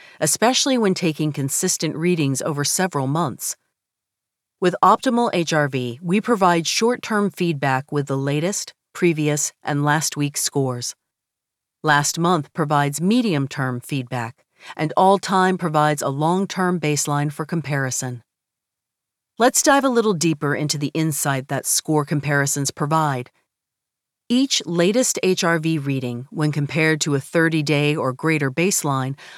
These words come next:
allows a measure of how the nervous system is handling or recovering from stress and answers the question, "How is this person doing right now?" Similarly, comparing the last week average to the longer baseline helps answer the question,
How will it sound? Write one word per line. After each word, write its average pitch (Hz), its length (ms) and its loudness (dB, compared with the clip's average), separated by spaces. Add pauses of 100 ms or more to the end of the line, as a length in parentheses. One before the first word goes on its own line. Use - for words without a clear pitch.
(140)
allows 202 460 4
a 262 80 2
measure 185 400 2
of 151 80 -2
how 156 240 2
the 156 100 -2
nervous 156 380 0
system 139 360 -2
is 135 140 -4
handling 147 640 -4
or 151 160 -4
recovering 165 640 0
from 135 180 -6
stress 147 580 0 (180)
and 170 200 -4
answers 196 420 0
the 214 100 -2
question, 139 580 -4 (440)
"How 254 260 2
is 254 140 2
this 240 160 0
person 175 440 -2
doing 139 300 0
right 127 240 -4
now?" 165 440 -4 (1200)
Similarly, 143 840 2
comparing 160 520 2
the 143 120 -2
last 147 420 2
week 151 260 0
average 151 600 -2
to 151 120 0
the 139 140 -2
longer 156 400 2
baseline 147 600 0 (180)
helps 233 320 0
answer 190 380 0
the 185 100 -2
question, 143 640 -2